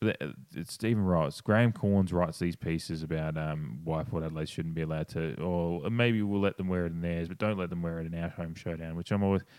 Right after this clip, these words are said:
and they, and they, th-, these guys always feed off of that stuff about separating the club, the club's achievements in the S N F L from the club that's in the A F L, and kind of, kind of feed into that idea that they're separate clubs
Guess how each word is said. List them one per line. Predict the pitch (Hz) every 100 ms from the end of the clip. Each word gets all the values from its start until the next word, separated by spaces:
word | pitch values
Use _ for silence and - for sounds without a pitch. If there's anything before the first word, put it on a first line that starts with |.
| - - -
and | 113
they, | 117 117
and | 117 110
they, | 110
th-, | 113 - - _
these | 101 113 113
guys | 110 87
always | 92 92 90 85
feed | - 92 92 87
off | -
of | 87
that | 85 80 -
stuff | - 87 80 -
about | 82 80 71
separating | - 85 90 82 82 82
the |
club, | - 82 82 78 _ - _ _ _ _ _ -
the | 98
club's | - 95 87
achievements | 85 90 87 78 85
in | 82
the | 82
S | 82 -
N | 80
F | -
L | 85 80 76
from | - 85 82
the |
club | - 82 80 - - - -
that's | 85 82 92
in | 87
the |
A | 85 82
F | -
L, | 85 80 80 - - _ -
and | 98 92 90 -
kind | - 101 110 110
of, | 92 85 - _ -
kind | - 92
of | 76
feed | - 104 98
into | 92 -
that | 87 82
idea | 82 80 80
that | 78
they're | - -
separate | 90 - -
clubs | - 85 82 -